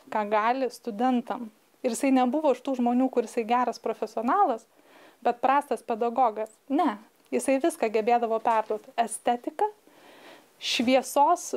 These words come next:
žaismas ir pojūtis. <laughs> Jisai apie šviesą tai kalbėdavo kaip apie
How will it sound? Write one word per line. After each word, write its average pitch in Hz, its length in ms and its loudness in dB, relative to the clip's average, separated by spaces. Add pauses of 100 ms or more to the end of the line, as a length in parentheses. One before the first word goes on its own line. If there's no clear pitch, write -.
žaismas 254 600 0
ir 226 120 -4
pojūtis. 214 720 0 (560)
<laughs> 247 640 -2
Jisai 269 320 2
apie 247 280 0
šviesą 269 520 0
tai 254 80 -4
kalbėdavo 247 640 0
kaip 240 200 -6
apie 240 280 0